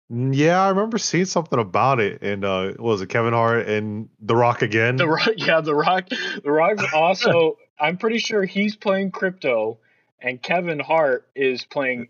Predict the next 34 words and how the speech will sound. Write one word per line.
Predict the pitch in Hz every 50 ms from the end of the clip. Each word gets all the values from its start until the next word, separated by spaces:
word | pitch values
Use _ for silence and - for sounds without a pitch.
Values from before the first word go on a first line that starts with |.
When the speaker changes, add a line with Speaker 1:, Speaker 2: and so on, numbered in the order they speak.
| _
Speaker 2:
Ace | - 131 143 160 - - -
the | - 123
Bat | 117 120 120 120 -
Hound. | - 113 104 95 95 95 104 - _ _ _ _ _ _ _ _ _ _ _
Speaker 1:
Yes. | 110 101 107 104 123 123 120 120 120 120 120 - -
Speaker 2:
And, | 123 127
uh, | 131 123 120 120
they | 120 135 139 135
just | 123 156 170 165 - -
announced | 170 160 156 156 147 139 - -
Keanu | - - - 175 160 165 170 160 143 131 123
Reeves | 131 175 226 214 175 139 123 127 127 - - - - -
is | 139 131 127 127 127 127 123 120 113 -
playing | - _ - 139 135 127 123 120 117 113 110 110 110 _ 123
Batman | 117 123 127 131 - 127 120 107 101 92 90 95 _ _ _ _ _ _ _ _
in | 110 104
the | 98
movie. | 98 95 95 90 92 90 _ _ -
Speaker 1:
What? | 123 120 123 123 147 175 202 220 226 - - -
Oh, | 180 214 226 214
shit. | 185 180 226 247 208 139 107 - _ _
Okay. | - 156 196 - - 160 185 214 208 - _ _ _
Speaker 2:
Yeah, | 127 123 131 147 165 175 175 170 160 147
it's | 135 135 -
pretty | - 190 190 180
cool. | 170 - 196 202 190 175 156
And | 143 143
they | 147 151
had | 170 180 175
a | 170 156
whole | 143 165 160 160
trailer, | 156 - 156 147 143 110 104 101 101
like, | 98 95 95
Speaker 1:
Oh. | 92 90 87 85 82